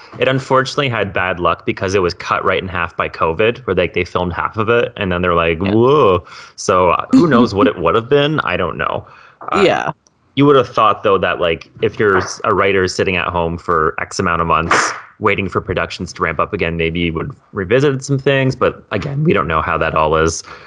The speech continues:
Speaker 1: We don't know the conversations that are being had behind the scenes. It just wasn't as fulfilling as it
Speaker 2: Mm-mm.
Speaker 1: could have been, and not fulfill-, as fulfilling as Hawkeye. I think Hawkeye's good. I think it's a good show.
Speaker 2: No, and I can't wait to see more. And I think we're only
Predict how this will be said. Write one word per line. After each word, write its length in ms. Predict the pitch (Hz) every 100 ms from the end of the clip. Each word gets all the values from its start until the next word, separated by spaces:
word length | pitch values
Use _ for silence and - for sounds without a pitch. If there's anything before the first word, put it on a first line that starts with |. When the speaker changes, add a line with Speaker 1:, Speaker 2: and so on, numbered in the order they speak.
| - -
Speaker 1:
We 80 | -
don't 120 | 104 87
know 80 |
the 100 | 82
conversations 640 | 85 92 85 85 87 - 82
that 80 | 87
are 60 | 82
being 160 | 82
had 200 | 80 85 76
behind 240 | 85 82
the 40 | 78
scenes. 320 | - 78 78
It 40 |
just 240 | - 135 -
wasn't 300 | 135 135 127
as 480 | 98 95 90 - - _ _ _ _ -
fulfilling 600 | 120 - 78 76 80 85 _ _ _ _ _ _
as 120 | - -
it 40 |
Speaker 2:
Mm-mm. 40 | 165
Speaker 1:
could 100 | 156
have 80 | 80
been, 240 | 85 82 -
and 80 | 107
not 140 | 117
fulfill-, 320 | 131 131 120
as 180 | 113 110
fulfilling 300 | 120 113 113
as 100 | 113
Hawkeye. 440 | 123 123 95 80 85
I 60 | 110
think 160 | 120 110
Hawkeye's 340 | 113 120 107
good. 300 | 101 120 104 - _ -
I 40 | - _ _ _ _ -
think 120 | 113
it's 100 | 113
a 40 |
good 120 | 120
show. 240 | - 123 101 - _ _ _ _
Speaker 2:
No, 300 | - 196 165 139
and 140 | - 202
I 60 |
can't 220 | 208 226 160
wait 140 | 214
to 80 | 214
see 180 | - 208
more. 220 | 180 170
And 80 | 170
I 60 |
think 180 | 170 185
we're 140 | 202
only 840 | 170 185 180 180 180 180 185 180